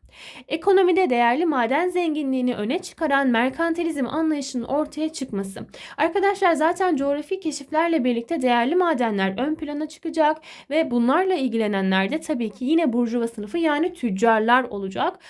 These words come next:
Dolayısıyla aristokrasi yine güç kaybeder.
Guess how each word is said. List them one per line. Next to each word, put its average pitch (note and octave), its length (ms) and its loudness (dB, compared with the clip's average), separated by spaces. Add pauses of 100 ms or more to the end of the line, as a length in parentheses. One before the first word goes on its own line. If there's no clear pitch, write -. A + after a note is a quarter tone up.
(140)
Dolayısıyla D#4+ 480 0
aristokrasi D4 880 -2 (200)
yine D#4 240 4
güç G3+ 240 -4
kaybeder. F#3 760 -4